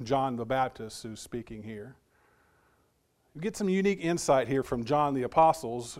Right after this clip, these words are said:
gospel. Hope that's not too confusing. But here he says that he who comes from above is above all. And of course he is speaking of our Lord.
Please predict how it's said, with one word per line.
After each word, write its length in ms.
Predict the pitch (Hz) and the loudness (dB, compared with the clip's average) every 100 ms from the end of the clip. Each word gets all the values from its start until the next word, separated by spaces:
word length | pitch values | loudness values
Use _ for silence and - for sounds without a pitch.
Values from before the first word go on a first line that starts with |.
| - | -2
gospel. 600 | 139 170 - - 98 143 - _ - - _ | 4 4 2 -4 -10 -12 -16 _ -20 -20 _
Hope 140 | 120 - | -14 -10
that's 160 | 113 | -10
not 140 | 110 - | -10 -12
too 140 | 110 | -14
confusing. 420 | - 101 104 131 - _ _ _ _ _ _ _ _ _ _ _ _ _ _ _ _ - - | -16 -16 -16 -18 -20 _ _ _ _ _ _ _ _ _ _ _ _ _ _ _ _ -20 -4
But 100 | 185 | 0
here 420 | 170 262 240 208 196 - | 2 4 4 4 2 -2
he 80 | |
says 420 | 180 208 214 196 165 | 0 6 6 6 6
that 340 | 156 156 147 - | 8 8 4 -4
he 160 | - 220 | 0 2
who 140 | 196 | 4
comes 320 | 196 208 202 - | 4 4 4 4
from 160 | 185 | 2
above 340 | 160 175 202 170 | 4 8 8 6
is 200 | 151 151 | 2 0
above 340 | 151 151 151 | 4 6 6
all. 440 | 185 202 - - - _ _ | 6 4 0 -8 -20 _ _
And 60 | 139 | -6
of 60 | 143 | -2
course 260 | 160 160 | -4 -2
he 80 | 160 | -2
is 100 | 165 | -4
speaking 380 | - 131 151 143 | -6 -8 -8 -6
of 280 | 120 139 - _ _ - | -4 -6 -10 _ _ -8
our 200 | 113 117 | -6 -4
Lord. 400 | 147 190 - | -4 -6 -8